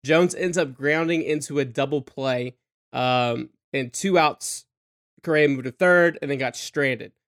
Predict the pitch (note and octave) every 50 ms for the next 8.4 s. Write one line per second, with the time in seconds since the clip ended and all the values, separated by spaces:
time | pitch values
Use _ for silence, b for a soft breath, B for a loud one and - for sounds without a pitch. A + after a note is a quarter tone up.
0 | _ _ _ _ _ _ - - A3 G#3 F3+ D3+ A2+ - - D3 D#3 D#3+ E3 G3+
1 | G#3 - - A3 G3+ - - G3 D#3+ F3+ F#3+ F#3+ F#3 F#3+ F3 E3 D#3 D3 E3+ E3
2 | D3 B2 A#2+ - _ _ _ _ _ _ _ _ _ _ _ _ _ - E3+ F3+
3 | F3+ G#3 G3+ D3 D#3 D#3 D#3 E3 E3 D#3+ - - _ _ _ _ _ _ _ -
4 | D#3 F3 F3+ F3+ E3+ D#3+ - F3 D#3 - D#3+ D3 D3+ C#3+ C#3 C3+ C3+ C3 C#3 C#3
5 | C#3+ E3+ F3+ - - - C3+ _ - D#3+ D#3+ D#3 - - D#3 D#3 D3+ D3 D3 C#3+
6 | - E3 C#3 E3 D#3 C#3+ C#3+ D3 F3 G3+ - - - - F#3 G3 G#3 G#3 G#3 D#3
7 | D3+ E3+ D#3+ B2 - F3 F3+ F#3+ G3 F3 D#3 D3+ - _ - - E3+ F3 F3+ F3+
8 | D#3 D3 A#2+ B2+ A#2 A2 A2